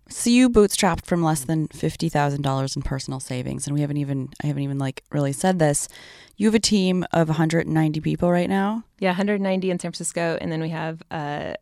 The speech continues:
Speaker 2: a little over, th-, over thirty people in Ecuador.
Speaker 1: And then revenue over thirty million dollars?
Speaker 2: Yeah, we did thirty-two point seven last year, and we're on track to do between forty-five and fifty this year.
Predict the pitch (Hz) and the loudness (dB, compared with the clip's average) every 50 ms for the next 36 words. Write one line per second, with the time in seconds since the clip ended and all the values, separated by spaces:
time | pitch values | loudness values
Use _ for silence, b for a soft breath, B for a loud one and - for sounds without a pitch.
0 | _ - 175 170 160 160 151 151 151 151 - - 165 - - - - - 160 165 | _ -10 -10 -8 -6 -6 -4 -4 -6 -6 -8 -10 -10 -8 -8 -6 -4 -4 -4 -4
1 | 160 - 156 147 135 143 - 151 - - 143 - - - - - - - 185 - | -2 -2 -2 -2 -2 -4 -8 -8 -6 -4 -4 -4 -6 -8 -10 -10 -8 -8 -10 -10
2 | _ _ _ _ _ _ - - 196 190 185 185 - 185 180 175 170 165 160 - | _ _ _ _ _ _ -14 -10 -8 -8 -6 -4 -2 -2 0 0 -2 -2 -4 -8
3 | - - - - - 175 180 175 170 170 170 165 160 160 151 156 156 - - 151 | -10 -14 -16 -6 0 0 2 2 2 2 2 2 2 0 0 -2 -4 -4 -2 -2
4 | 151 156 156 156 151 151 147 151 147 147 156 180 190 196 - - - - - _ | -2 0 0 0 -2 -2 -2 -4 -4 -4 -4 -6 -6 -8 -10 -14 -18 -20 -20 _
5 | _ - 185 202 180 175 170 170 165 175 175 - _ - 190 190 190 196 196 202 | _ 2 4 6 6 6 4 2 2 -2 -4 -4 _ 0 2 2 2 2 0 0
6 | 208 - - - - 190 185 - 190 - - - - 165 175 175 165 165 165 - | -2 -4 -4 -4 -4 -4 -2 -2 -2 -2 -2 -4 -4 -2 -2 -2 -2 -4 -4 -4
7 | - 180 170 160 160 170 165 - - 147 156 - - 165 160 165 156 156 - - | -2 -2 -2 -2 -2 -4 -4 -4 -6 -8 -6 -6 -8 -6 -6 -6 -6 -6 -4 -4
8 | 160 160 - 151 147 156 - 147 143 147 147 - 151 - - - - - - - | -4 -2 -2 -2 -4 -4 -4 -6 -6 -6 -6 -8 -8 -8 -10 -10 -8 -6 -6 -6
9 | - - 190 - | -6 -8 -10 -12